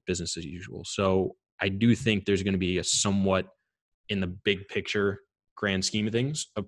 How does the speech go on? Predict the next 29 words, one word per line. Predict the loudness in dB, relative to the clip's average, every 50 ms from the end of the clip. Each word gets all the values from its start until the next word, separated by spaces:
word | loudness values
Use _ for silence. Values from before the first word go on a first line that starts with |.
| _ -14
pretty | -6 -4 -2 0 0 0 -2 -4 -8
quick | -4 0 0 0 0 0
rebound. | -2 0 0 2 2 0 0 0 0 -2
It's | -2 -2
gonna | -2 -2 -2
be | 0 0
more | 0 2 2 2 2
of | 0 0
a, | -2 -4 -4 -10 _ -6
a | -6 -6
V | -4 -4 -2 -2 0 0 -2 -4 -6 -8 _ _ _ _ _ -10
than | -4 -4 -4 -4
a, | -4 -4 -4 -6 -6 -8 _ -12
you | -8 -6
know, | -6
a | -6
check | -6 -4 -2 -2 -2 -2 -2
mark | -2 -2 -2 -2
where | -4
it's | -6 -6
gonna | -6 -8 -10 -8
take | -10 -12 -14 _ -10
time | -6 -6 -4 -4 -4
to | -6 -6
kind | -6 -6 -6 -6
of | -6 -8 _ _ _ _ _ _ _ _ _ -4
pop | -4 -2 -2 0
back | -2 -2 0 0
up. | 2 0 0 0 -4 -20